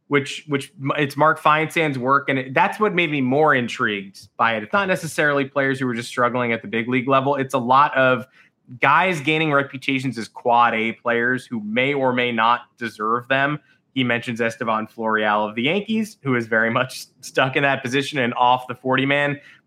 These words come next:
Jo Adell, tippy top prospect with the Angels, who's been floating around forever, catching prospect Sam Huff of the Rangers and Corey Lee of the Astros, and Keston Hiura, who I know we've talked about extensively here,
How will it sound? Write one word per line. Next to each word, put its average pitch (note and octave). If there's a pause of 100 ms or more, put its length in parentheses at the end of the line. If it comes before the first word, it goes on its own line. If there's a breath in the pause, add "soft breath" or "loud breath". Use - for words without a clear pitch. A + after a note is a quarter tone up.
(160)
Jo F3+
Adell, D#3+ (760)
tippy G#3+
top D#3
prospect C#3
with A#2+
the B2
Angels, B2+
who's A#2+
been A#2+
floating D3
around C#3
forever, C3
catching F#3
prospect D#3
Sam C#3
Huff C3
of B2
the A#2
Rangers B2 (280 soft breath)
and B2+
Corey D3+
Lee C3+
of A#2
the B2
Astros, A#2+ (340 soft breath)
and G#3
Keston E3
Hiura, A2+ (100)
who C#3+
I C#3+
know D3
we've C#3
talked C3
about A#2+
extensively B2
here, G#2+